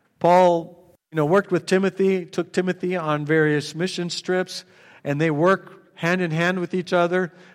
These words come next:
We look at, at, at Jesus and his disciples. They walked together, they lived together, they ministered together,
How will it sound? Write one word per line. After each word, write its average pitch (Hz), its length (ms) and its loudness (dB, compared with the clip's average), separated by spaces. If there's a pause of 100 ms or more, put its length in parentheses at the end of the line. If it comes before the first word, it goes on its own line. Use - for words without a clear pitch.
We 165 160 2
look 185 220 2
at, 160 240 -2
at, 151 260 -2
at 143 240 -4
Jesus 175 420 -4
and 160 120 -2
his 170 140 -4
disciples. 175 880 -2 (300)
They 147 120 2
walked 160 420 2
together, 165 380 0
they 147 160 0
lived 151 260 -2
together, 147 380 -2
they 139 180 0
ministered 151 560 -6
together, 151 520 -2